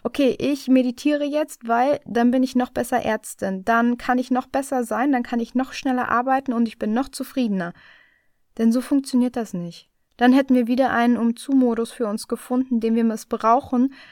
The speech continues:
anstatt jetzt dann etwas zu machen, weil wir es machen wollen. Und wenn ihr an dieser Stelle noch mehr über Achtsamkeit und die tolle Arbeit von, ähm, Professor John Kabat-Zinn erfahren wollt,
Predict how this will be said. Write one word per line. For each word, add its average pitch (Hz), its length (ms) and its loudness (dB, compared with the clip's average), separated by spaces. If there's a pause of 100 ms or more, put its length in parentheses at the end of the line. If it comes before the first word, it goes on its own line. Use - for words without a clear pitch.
(180)
anstatt 240 720 -2 (420)
jetzt 254 500 -2
dann 240 180 2
etwas 247 580 -6
zu - 160 -6
machen, 240 640 0 (180)
weil 233 240 0
wir 247 120 2
es - 120 -6
machen 233 380 0
wollen. 170 440 -8 (840)
Und 233 500 4 (420)
wenn 277 280 4
ihr 277 440 2 (600)
an 240 140 4
dieser 262 200 2
Stelle 240 360 -4
noch 220 180 -6
mehr 247 260 2
über 233 280 -2
Achtsamkeit 214 840 -6
und 233 180 -2
die 233 60 -6
tolle 233 300 -4
Arbeit 233 340 2
von, 214 440 -4
ähm, 208 180 -4
Professor 220 440 -6
John 214 180 -2
Kabat-Zinn 233 460 -4
erfahren 233 640 -2
wollt, 185 320 -4